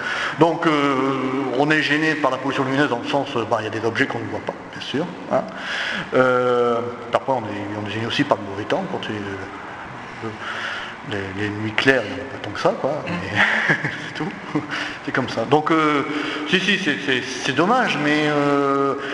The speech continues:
Speaker 1: bon, cette lunette, en fait, sert à, d'un point de vue scientifique,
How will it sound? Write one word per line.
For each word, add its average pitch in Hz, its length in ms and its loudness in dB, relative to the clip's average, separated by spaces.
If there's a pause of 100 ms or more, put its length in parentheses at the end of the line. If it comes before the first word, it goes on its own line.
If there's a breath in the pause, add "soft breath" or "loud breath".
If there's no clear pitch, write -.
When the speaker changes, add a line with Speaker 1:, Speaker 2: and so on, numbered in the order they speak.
(140)
Speaker 1:
bon, 143 260 4
cette 208 220 4
lunette, 208 320 2
en 175 80 2
fait, 196 180 -2
sert 214 540 2 (440)
à, 147 680 6 (480)
d'un 156 100 6
point 170 140 0
de 175 60 0
vue 170 40 -2
scientifique, 170 580 0